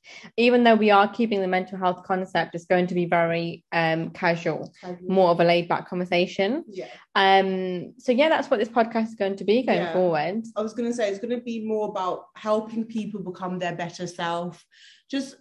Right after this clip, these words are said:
Speaker 2: finding yourself, being your authentic self, and feeling like you can communicate being yourself to the outside world. So we're just going to try and get that out of people, also trying to get it out of ourselves, because sometimes you're going to have to kind of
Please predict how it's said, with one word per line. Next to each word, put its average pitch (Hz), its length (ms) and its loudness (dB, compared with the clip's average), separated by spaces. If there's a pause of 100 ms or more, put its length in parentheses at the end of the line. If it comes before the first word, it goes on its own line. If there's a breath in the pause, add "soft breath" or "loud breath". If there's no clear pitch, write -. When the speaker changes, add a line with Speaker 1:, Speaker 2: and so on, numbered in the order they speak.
(200)
Speaker 2:
finding 214 460 0
yourself, 208 720 -4 (100)
being 208 320 -8
your 196 140 -2
authentic 202 560 -6
self, 185 260 -6
and 190 220 -10
feeling 226 380 4
like 175 200 0 (120)
you 185 160 -8
can 196 180 -6
communicate 185 640 -4
being 175 220 2
yourself 165 500 -4 (920 soft breath)
to 214 120 0
the 190 80 2
outside 185 480 0
world. 208 360 2
So 208 200 0
we're 196 160 0
just 226 200 -2
going 214 200 0
to - 120 -14
try 226 420 2
and 269 120 2
get 294 160 -2
that 302 180 -2
out 294 200 0
of - 100 -10
people, 302 600 0 (200 loud breath)
also 226 240 0
trying 233 200 -4
to 226 80 -4
get 226 160 -2
it - 40 -4
out 214 200 0
of 214 60 -4
ourselves, 254 580 0
because 226 260 -4
sometimes 214 500 -2 (420 loud breath)
you're 208 120 -2
going 208 300 2
to 233 80 0
have 214 320 -4
to 214 100 -8
kind 196 380 -2
of 185 200 -4